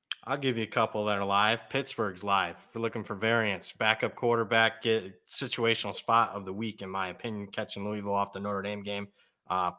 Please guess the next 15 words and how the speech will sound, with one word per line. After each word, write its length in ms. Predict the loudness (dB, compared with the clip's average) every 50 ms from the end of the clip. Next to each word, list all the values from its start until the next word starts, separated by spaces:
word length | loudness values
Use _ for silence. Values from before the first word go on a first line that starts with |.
| _ _
I 160 | 0 0 2
think 180 | 2 2 2 2
they 200 | 2 2 2 2
upgraded 540 | 4 4 4 4 4 2 2 2 2 2 2
probably 260 | 4 4 4 2 0
at 80 | -2 -4
quarterback. 420 | -4 -2 -2 0 0 -2 -2 4
How 120 | 6 6 6
could 160 | 6 2 -2
it 80 | 0 2
be 100 | 2 2
any 140 | 4 2 2
worse 240 | 2 0 0 -2
than 120 | -4 -4 -4
Jurkovec? 540 | -6 -6 -2 0 2 2 2 2 0 -2